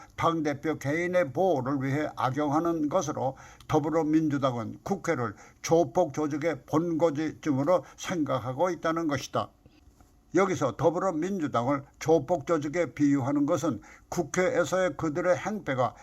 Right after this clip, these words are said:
여실히 보여지고 있는 것은 물론 그래도 거대 야당이라는 자부심으로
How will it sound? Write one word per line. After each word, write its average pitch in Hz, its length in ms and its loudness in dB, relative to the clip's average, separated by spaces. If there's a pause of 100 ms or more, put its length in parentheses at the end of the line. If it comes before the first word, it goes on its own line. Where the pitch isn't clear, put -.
(180)
여실히 165 520 2
보여지고 151 500 0
있는 165 260 2
것은 156 320 0
물론 143 380 0 (240)
그래도 147 440 2
거대 165 540 2
야당이라는 170 920 2
자부심으로 143 760 0